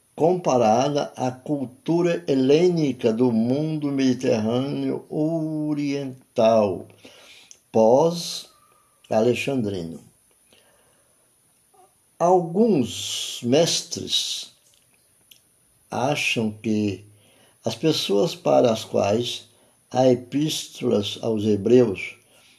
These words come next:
foi escrita foram diretamente influenciadas pela cultura helênica e talvez fossem inteiramente helenizados.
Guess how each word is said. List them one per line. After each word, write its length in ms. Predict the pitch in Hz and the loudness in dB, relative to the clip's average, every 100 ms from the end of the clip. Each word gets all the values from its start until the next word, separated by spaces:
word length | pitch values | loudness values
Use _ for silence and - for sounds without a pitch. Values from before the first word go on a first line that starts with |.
| _ | _
foi 560 | - - 135 143 123 - | -18 -2 4 6 4 0
escrita 720 | 110 - - 131 170 - 101 - _ - _ _ | -10 -10 0 2 2 -2 -10 -14 _ -20 _ _
foram 400 | - 143 160 156 | -8 -2 0 0
diretamente 840 | 156 160 156 143 127 139 151 156 | 2 2 2 2 4 4 0 -2
influenciadas 840 | 156 127 156 147 - 127 117 120 123 - _ _ _ _ _ _ _ _ | -6 -4 -4 -4 0 2 4 4 0 -2 _ _ _ _ _ _ _ _
pela 220 | 147 151 | 0 2
cultura 640 | 151 160 156 - 151 156 - 160 | 0 -6 -8 -2 0 0 0 2
helênica 800 | 135 135 143 110 92 - - - _ _ _ _ _ _ - - - _ - | 2 2 2 -2 -6 -12 -20 -20 _ _ _ _ _ _ -20 -20 -20 _ -10
e 60 | |
talvez 520 | 139 196 185 190 196 175 | -2 0 4 4 4 0
fossem 680 | - 185 190 - 139 147 | 0 2 2 2 0 -2
inteiramente 880 | 143 180 180 160 151 170 175 175 - | 0 4 4 4 2 0 -2 -4 -4
helenizados. 1120 | 160 151 156 151 135 110 92 80 - - - | -2 0 2 2 2 2 0 -4 -12 -14 -16